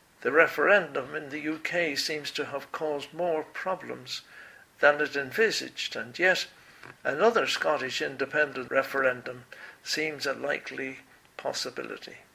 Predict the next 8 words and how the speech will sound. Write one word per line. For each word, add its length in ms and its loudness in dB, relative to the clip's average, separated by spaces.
There 140 2
appears 420 2
to 160 -4
be 140 -4
no 180 0
one, 640 -6
anywhere, 640 -2
with 180 -4